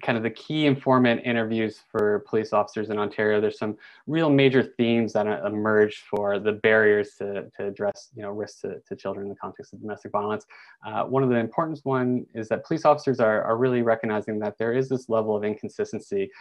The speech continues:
within their ranks, uh, at the police level, uh, where they're inconsistently understanding or, or being aware or addressing the needs that, uh, of children and, and families.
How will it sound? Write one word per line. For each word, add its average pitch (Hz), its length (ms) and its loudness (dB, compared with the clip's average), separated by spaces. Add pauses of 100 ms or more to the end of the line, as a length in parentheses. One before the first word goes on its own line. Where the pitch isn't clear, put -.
(180)
within 139 300 2
their 117 180 4
ranks, 107 580 -4
uh, 101 240 -6
at 107 200 -4
the 110 100 -8 (100)
police 127 320 -2 (100)
level, 104 500 -2 (340)
uh, 98 280 -2
where 104 580 -2
they're 104 320 -2
inconsistently 123 800 -4
understanding 107 840 -2
or, 101 140 -6 (100)
or 104 200 -4
being 107 220 -2
aware 104 500 0
or 101 160 -2
addressing 104 560 -2
the 101 80 -4
needs 101 260 -6
that, 101 220 -6 (340)
uh, 98 300 -8
of 98 160 -6
children 110 420 -2
and, 101 180 -6
and 101 200 -8
families. 123 520 -6